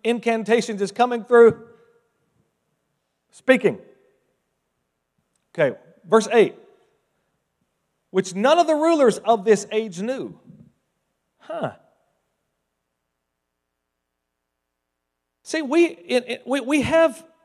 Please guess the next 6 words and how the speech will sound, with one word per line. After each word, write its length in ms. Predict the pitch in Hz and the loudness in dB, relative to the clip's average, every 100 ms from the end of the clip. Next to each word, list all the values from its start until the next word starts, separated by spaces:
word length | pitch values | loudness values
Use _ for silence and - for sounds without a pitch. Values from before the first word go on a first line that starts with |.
| _ _ _ _ _ _ _ _ _ _ _ - | _ _ _ _ _ _ _ _ _ _ _ 6
revelation 640 | 233 240 226 247 240 220 | 6 8 6 4 2 -2
from 180 | - 190 | -2 -2
the 80 | |
Spirit 320 | 160 - 202 175 | -4 2 4 4
of 140 | 135 | 2
God. 340 | 135 98 95 | -2 -2 -10